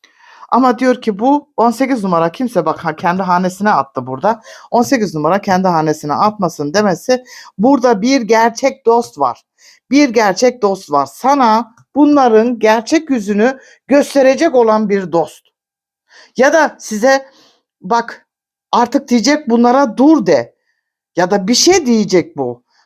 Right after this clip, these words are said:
Size bir haberi var. Size yapılanların bütün durumları anlatacak belki de. Yani bu şimdi belki aklınızdaki kişi, belki de bu bambaşka, e, bir çiftten anlatıyor. Sizin üzerinizde oyunları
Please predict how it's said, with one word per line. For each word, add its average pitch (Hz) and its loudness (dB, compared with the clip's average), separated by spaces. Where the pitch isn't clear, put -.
Size 254 -2
bir 311 4
haberi 269 2
var. 127 -2
Size 240 0
yapılanların 302 2
bütün 320 2
durumları 240 4
anlatacak 165 -4
belki 135 -8
de. 127 -10
Yani 165 -2
bu 185 0
şimdi 180 0
belki 196 0
aklınızdaki 269 -2
kişi, 311 -2
belki 269 0
de 277 0
bu 285 -2
bambaşka, 285 2
e, 165 0
bir 165 -2
çiftten 196 -2
anlatıyor. 147 -2
Sizin 202 -4
üzerinizde 170 0
oyunları 269 2